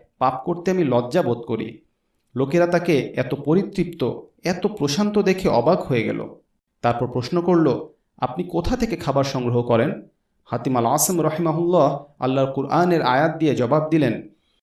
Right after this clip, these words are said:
"অথচ আসমানসমূহ এবং জমিনের সমুদয় ধনভাণ্ডার তো আল্লাহ তাআলারই,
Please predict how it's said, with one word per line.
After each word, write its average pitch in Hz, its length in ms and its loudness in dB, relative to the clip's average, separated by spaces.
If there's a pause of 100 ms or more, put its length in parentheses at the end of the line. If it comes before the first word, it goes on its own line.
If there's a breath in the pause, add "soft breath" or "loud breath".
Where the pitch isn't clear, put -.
(220)
"অথচ 160 360 -2
আসমানসমূহ 165 1080 2
এবং 131 340 0
জমিনের 143 640 2 (100)
সমুদয় 156 640 4
ধনভাণ্ডার 135 720 2
তো 139 80 0
আল্লাহ 151 460 2
তাআলারই, 123 600 0